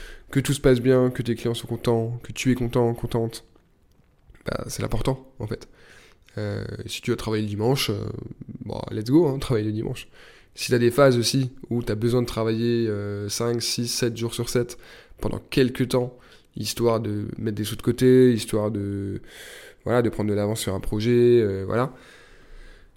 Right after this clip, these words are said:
et ben fais-le. Du moment que ça te permet de, de,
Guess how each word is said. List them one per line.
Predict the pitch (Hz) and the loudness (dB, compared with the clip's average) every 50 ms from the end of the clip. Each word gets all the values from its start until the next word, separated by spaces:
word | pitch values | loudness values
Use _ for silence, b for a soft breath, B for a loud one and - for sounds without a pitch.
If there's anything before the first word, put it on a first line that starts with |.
| - - | -12 -6
et | - 104 | -4 -2
ben | 104 101 101 98 - | 0 0 0 0 0
fais-le. | - 131 156 180 - B B B B B B B | 2 2 4 4 4 B B B B B B B
Du | 113 | 0
moment | 107 107 107 110 113 | 2 2 4 2 2
que | 110 - - 113 104 101 107 110 107 104 B B B B B | 0 0 0 0 0 0 -2 -4 -6 -8 B B B B B
ça | - - - | -12 -10 -8
te | 104 | -6
permet | - 107 98 101 104 107 | -4 -2 0 2 2 0
de, | 104 104 104 98 98 98 98 104 | 0 0 -2 -4 -4 -4 -6 -6
de, | - - - - | -8 -8 -8 -8